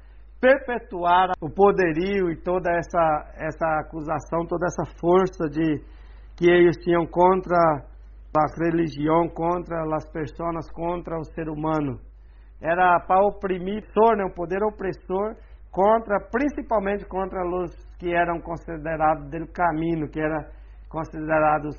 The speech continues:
filhos de Deus, que estavam buscando adorar a Deus. Quando Pilatos dijo que Jesus era rei, tinha em mente o mesmo tipo de rei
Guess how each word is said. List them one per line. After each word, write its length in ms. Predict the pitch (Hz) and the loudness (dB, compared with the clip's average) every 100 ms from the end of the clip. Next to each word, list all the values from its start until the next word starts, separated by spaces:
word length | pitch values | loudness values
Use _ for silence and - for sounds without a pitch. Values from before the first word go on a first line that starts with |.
| - | -14
filhos 440 | - 190 214 190 165 | -6 0 0 0 -4
de 140 | 175 | -6
Deus, 420 | 139 135 156 151 127 | -4 2 4 4 0
que 60 | - | -10
estavam 460 | 143 160 160 160 156 | -4 2 2 2 -4
buscando 520 | 151 - 156 151 156 | -8 -6 -2 0 -2
adorar 400 | 151 151 156 151 | -2 -2 -2 -2
a 80 | 135 | -4
Deus. 340 | 131 147 151 - - - - - - - | -4 -4 -4 -8 -20 -20 -20 -20 -20 -4
Quando 340 | 220 294 320 320 | 4 6 4 -2
Pilatos 520 | 254 202 208 202 151 | 6 8 8 4 -6
dijo 300 | 180 202 202 | 0 0 0
que 100 | 180 | -2
Jesus 380 | 180 160 185 160 | -2 0 -2 2
era 320 | 185 185 170 127 | 2 4 2 0
rei, 440 | 151 214 254 170 127 - - - | -2 -2 -2 -4 -8 -18 -20 -8
tinha 440 | 190 190 208 254 254 | -2 0 0 -2 -2
em 100 | 214 | -2
mente 480 | 185 220 262 - 208 | 0 0 -2 -2 0
o 200 | 202 196 | 0 -2
mesmo 520 | 208 294 311 262 254 | -2 0 -2 -4 -6
tipo 380 | - 233 240 233 | -6 -8 -8 -10
de 120 | 196 | -6
rei 580 | 208 135 160 196 220 294 | -6 -6 -4 0 0 -2